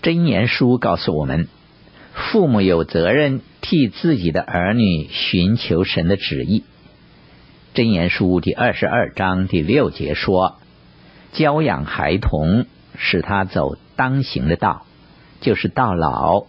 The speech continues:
他也不偏离。”下面是使徒保罗讲到在工作岗位上的圣洁，他会讨论到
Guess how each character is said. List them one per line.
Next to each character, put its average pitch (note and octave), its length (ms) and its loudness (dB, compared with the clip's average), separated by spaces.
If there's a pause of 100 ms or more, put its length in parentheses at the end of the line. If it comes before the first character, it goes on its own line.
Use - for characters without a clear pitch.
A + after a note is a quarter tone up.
(100)
他 F#2 260 -2
也 D2 180 -2
不 F2 240 -2
偏 A2 460 -2
离。” D2+ 340 -2 (840)
下 C3+ 300 -2
面 C3 240 0 (440)
是 A#2+ 280 0
使 - 220 0
徒 B2 200 0
保 G2 200 2
罗 F2+ 440 2 (120)
讲 E2 200 -2
到 F#2 140 0
在 F2+ 280 -2 (120)
工 D#3 380 0
作 B2+ 320 0
岗 D#2 380 -2
位 F#2 220 2
上 F2+ 260 -4
的 D#2 80 -4
圣 F#2 340 -2
洁， E2 380 0 (760)
他 - 140 -2
会 G#2+ 180 2
讨 F2 300 -2
论 G2 220 2
到 F#2+ 340 0